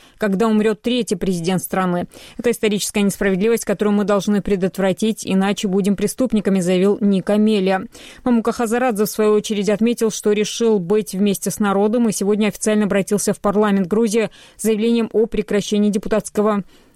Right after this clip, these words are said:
депутатских полномочий. По словам Хазарадзе, оппозиция не собирается совершать революцию и будет менять власть путём выборов,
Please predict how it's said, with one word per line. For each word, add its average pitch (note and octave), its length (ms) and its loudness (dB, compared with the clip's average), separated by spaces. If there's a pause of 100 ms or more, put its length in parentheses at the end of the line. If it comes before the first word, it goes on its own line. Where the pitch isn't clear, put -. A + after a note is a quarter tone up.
(220)
депутатских G#3+ 640 -2
полномочий. A3+ 640 0
По G3+ 160 -2
словам G3+ 320 0
Хазарадзе, G#3+ 520 0
оппозиция G#3 440 0
не A3 160 2
собирается G#3+ 540 -2
совершать F3+ 420 -2
революцию G3+ 600 2
и - 20 2
будет G3 320 -2
менять G3+ 340 2
власть G3 320 0
путём G#3 320 0
выборов, G3+ 360 0